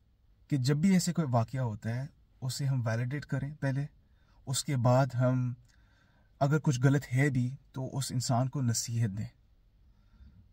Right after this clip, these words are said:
कि वो ये गलत काम ना करे। और इस सिचुएशन में गलत था ही नहीं,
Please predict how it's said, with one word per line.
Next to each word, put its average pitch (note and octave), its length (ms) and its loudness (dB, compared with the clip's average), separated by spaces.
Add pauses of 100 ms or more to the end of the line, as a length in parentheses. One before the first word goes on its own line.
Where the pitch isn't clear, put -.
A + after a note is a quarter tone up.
(280)
कि D3+ 100 2
वो D3 280 0
ये C3+ 160 -4
गलत C3 380 -2
काम B2 200 -2
ना A2 160 0
करे। G#2 240 -10
और D#3+ 180 2
इस F3+ 100 2
सिचुएशन F3+ 500 2
में G3 160 -2
गलत D#3+ 220 0 (540)
था C3+ 60 6
ही C#3+ 160 4
नहीं, A#2 140 -2